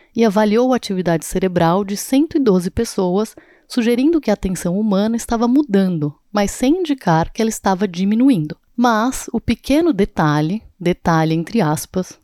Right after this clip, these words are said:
é que o relatório utilizou na página cinco, na introdução e contextualização, um infográfico,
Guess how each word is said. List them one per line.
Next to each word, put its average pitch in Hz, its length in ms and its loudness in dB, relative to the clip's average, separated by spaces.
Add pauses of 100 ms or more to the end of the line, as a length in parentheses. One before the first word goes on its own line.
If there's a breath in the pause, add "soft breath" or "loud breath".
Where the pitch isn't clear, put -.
(140)
é 226 80 -2
que - 120 -2
o 233 40 2
relatório 220 840 0
utilizou 208 520 -2
na 156 140 -2
página 208 460 0
cinco, 233 520 -4 (220)
na 170 80 -2
introdução 175 760 -2
e 165 40 -4
contextualização, 170 1120 -4 (120)
um 277 140 4
infográfico, 202 840 0